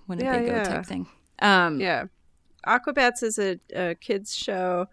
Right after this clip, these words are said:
Speaker 2: but it's also with a punk band that, um, plays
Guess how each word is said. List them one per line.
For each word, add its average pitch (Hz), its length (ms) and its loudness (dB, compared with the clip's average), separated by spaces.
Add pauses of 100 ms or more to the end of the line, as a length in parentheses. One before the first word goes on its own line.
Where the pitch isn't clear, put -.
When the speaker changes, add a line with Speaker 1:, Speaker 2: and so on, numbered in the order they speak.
(400)
Speaker 2:
but 208 80 0
it's 202 160 0
also 214 280 2
with 226 140 -2
a 202 60 -2
punk 208 300 -4
band 165 400 -2 (440)
that, 170 380 -2
um, 170 440 -6 (100)
plays 185 440 -4